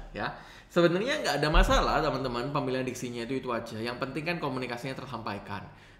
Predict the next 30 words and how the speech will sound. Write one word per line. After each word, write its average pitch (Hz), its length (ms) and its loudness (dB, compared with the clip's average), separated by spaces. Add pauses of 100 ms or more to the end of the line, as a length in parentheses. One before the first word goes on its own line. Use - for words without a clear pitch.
Tapi 156 560 4
kalau 151 240 4
kita 156 160 2
tahu, 147 400 6
kalau 139 240 4
misalkan 151 320 -2
teman-teman 147 340 -2
di 135 80 -2
sini 135 300 -2
ingin 165 400 -2
lebih 143 400 -2
menarik 131 320 -4
perhatian 113 400 -6
orang 113 320 -4
lain, 147 400 0
teman-teman, 110 560 -4
pemilihan 117 320 -6
diksi 127 400 -6
yang 117 80 -8
berbeda 113 640 -2 (320)
itu 190 160 0
bisa 123 180 -4
menghasilkan 117 540 -4
efek 131 320 -4
yang 135 80 -4
berbeda 110 320 -2
juga. 127 480 -2 (240)
Maka 120 240 -4
dari 110 160 0
itu, - 400 2